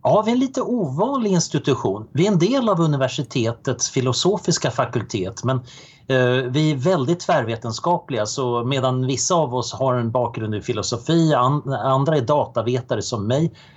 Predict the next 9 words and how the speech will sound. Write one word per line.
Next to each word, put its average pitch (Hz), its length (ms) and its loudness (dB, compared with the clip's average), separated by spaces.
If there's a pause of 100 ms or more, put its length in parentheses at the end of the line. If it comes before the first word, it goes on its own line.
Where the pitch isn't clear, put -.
men 139 140 2
vi 143 60 2
har 143 120 4
också 127 340 0
liksom 110 340 -4
ingenjörer, 113 800 2
jurister 110 800 0
och 110 480 0
folk 165 320 2